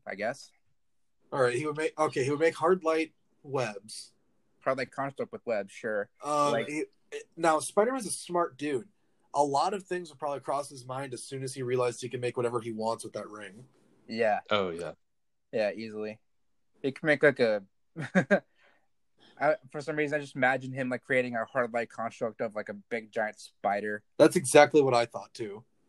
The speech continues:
Speaker 1: But that's, like, more like a fear kind of driven thing, not more hope driven
Speaker 2: Yeah,
Speaker 1: thing,
Speaker 2: but it's
Speaker 1: but
Speaker 2: thematically appropriate for him.
Speaker 1: It is appropriate for
Speaker 3: I mean,
Speaker 1: him
Speaker 3: I
Speaker 1: because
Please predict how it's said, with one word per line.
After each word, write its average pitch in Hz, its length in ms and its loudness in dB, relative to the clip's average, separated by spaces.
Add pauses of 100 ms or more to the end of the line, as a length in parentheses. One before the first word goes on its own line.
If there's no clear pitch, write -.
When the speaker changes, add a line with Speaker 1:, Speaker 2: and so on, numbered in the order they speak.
(140)
Speaker 1:
But 123 120 -6
that's, 170 240 4
like, 185 180 4
more 151 180 0
like 131 160 -2
a 117 80 -4
fear 113 300 -4
kind 110 200 -8
of 104 100 -12
driven 98 300 -10
thing, 95 360 -4
not 110 220 -2
more 107 260 -6
hope - 260 -4 (120)
driven 92 320 -8
Speaker 2:
Yeah, 247 200 8
Speaker 1:
thing, 233 80 4
Speaker 2:
but 202 120 10
it's 185 140 8
Speaker 1:
but 202 120 0
Speaker 2:
thematically 175 500 2
appropriate 131 540 0
for 107 220 -12
him. 110 160 -16 (400)
Speaker 1:
It 185 140 10
is 254 120 10
appropriate 214 300 8
for 151 60 2
Speaker 3:
I 147 60 6
mean, 131 100 2
Speaker 1:
him 131 60 2
Speaker 3:
I 143 60 0
Speaker 1:
because 147 220 2